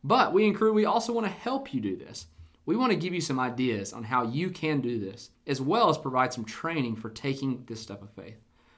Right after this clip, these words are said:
Whether it's having a spiritual conversation or sharing the message of the gospel,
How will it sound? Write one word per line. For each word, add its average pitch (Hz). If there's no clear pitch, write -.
Whether 147
it's 117
having 135
a 107
spiritual 180
conversation 180
or 143
sharing 180
the 160
message 156
of 135
the 127
gospel, 110